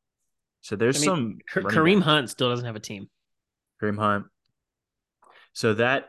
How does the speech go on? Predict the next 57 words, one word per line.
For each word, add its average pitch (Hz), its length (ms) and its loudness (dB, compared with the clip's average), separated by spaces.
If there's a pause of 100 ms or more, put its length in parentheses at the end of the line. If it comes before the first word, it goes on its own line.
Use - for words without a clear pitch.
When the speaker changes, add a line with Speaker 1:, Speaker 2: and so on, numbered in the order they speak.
Speaker 1:
I 113 80 -4
think, 117 200 -6
will 113 140 -2
shake 107 320 -2
up 104 160 -2
some 104 200 -6
of 101 60 -6
these 95 180 -8
rookie 95 240 -8
running 92 240 -4
backs, 90 380 -8
but 90 220 -6 (920)
there's 110 160 -6
some 139 160 -6
good 107 320 2
value 98 480 -2
to 92 60 -8
be 90 140 -8
had, 95 240 -4
especially 98 380 -6
if 92 100 -6
they're 98 100 -4
falling 92 420 -6
to, 92 260 -4 (1000)
you 101 100 -8
know, 90 120 -6
second 95 360 -6
and 90 100 -10
third 95 160 -2
round 92 180 -4
of 87 60 -8
rookie 92 220 -10
drafts. 92 440 -8
And 95 100 -8
then 90 300 -10 (460)
we're 98 120 -10
talking 110 300 -2
zero 107 320 0
R 101 160 2
B. 95 400 -8
Like, 98 240 -2
there's 117 220 -2
a 98 60 0
lot 101 400 0
of 95 100 -4
these 95 400 -12 (480)
guys 98 240 -2
you 98 80 -8
can 95 160 -10
grab 95 220 -2
at 87 40 -14
the 95 140 -4
end 95 100 -4
of 92 80 -6
your 92 140 -6
redraft 92 500 -6
that 90 220 -8